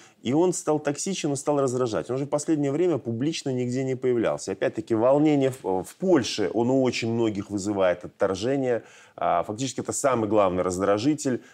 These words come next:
у него самый высокий отрицательный рейтинг. Э, протесты двадцатого года осени были направлены, ну, женские так называемые, прежде всего против него, этого Презеса.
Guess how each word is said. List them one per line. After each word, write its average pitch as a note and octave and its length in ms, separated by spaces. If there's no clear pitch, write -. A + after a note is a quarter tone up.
у F2+ 60
него G#2+ 160
самый B2 360
высокий G#2+ 420
отрицательный G2 760
рейтинг. D3 500
Э, F2+ 520
протесты A2+ 460
двадцатого G#2+ 560
года G#2 300
осени F#2+ 400
были G2+ 240
направлены, F#2+ 540
ну, F#2+ 100
женские F#2 400
так D#2 100
называемые, E2 480
прежде G2+ 320
всего F#2+ 220
против G#2+ 500
него, A2 280
этого A2 200
Презеса. D3 640